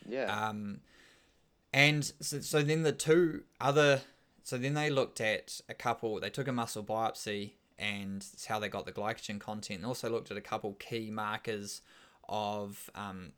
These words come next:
Speaker 2: fat oxidation. Um, so, like, things like lactate and, or I think the rate of glycolysis, um, didn't really differ, I think. But two that were significantly different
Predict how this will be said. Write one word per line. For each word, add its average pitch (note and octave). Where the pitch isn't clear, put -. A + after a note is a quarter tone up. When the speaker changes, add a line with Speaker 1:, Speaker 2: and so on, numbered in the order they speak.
Speaker 2:
fat -
oxidation. -
Um, G2+
so, A2
like, A2
things E3+
like C3+
lactate G#2
and, G2
or G2
I E2+
think -
the -
rate A2
of G#2
glycolysis, A2+
um, F#2+
didn't A2+
really G2
differ, D#3+
I A2
think. A#2+
But -
two F#3+
that D3+
were C#3+
significantly A#2
different G#2